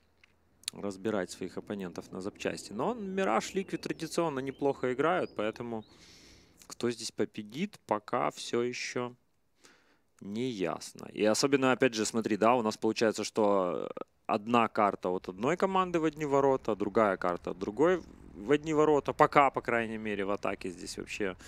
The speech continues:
С К просто разваливает Ликвид. И, наверное, какая-то должна быть тенденция, или же наоборот, не знаю, там. Третья карта должна быть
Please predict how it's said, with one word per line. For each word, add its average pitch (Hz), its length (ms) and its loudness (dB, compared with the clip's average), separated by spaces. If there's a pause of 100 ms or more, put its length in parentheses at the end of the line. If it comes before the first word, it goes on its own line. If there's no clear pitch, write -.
(320)
С - 80 -6
К 98 140 2
просто 95 340 -2
разваливает 92 680 0
Ликвид. - 300 -8 (560)
И, 92 680 -4 (240)
наверное, 110 840 2 (220)
какая-то - 380 0
должна 107 260 0
быть 101 180 -2
тенденция, 104 840 -2 (120)
или 85 240 -10
же 82 520 -8
наоборот, 87 540 -4
не 90 80 -8
знаю, 82 340 -10
там. 85 140 -12 (1040)
Третья 175 280 6
карта 165 260 6
должна 127 300 4
быть 127 140 0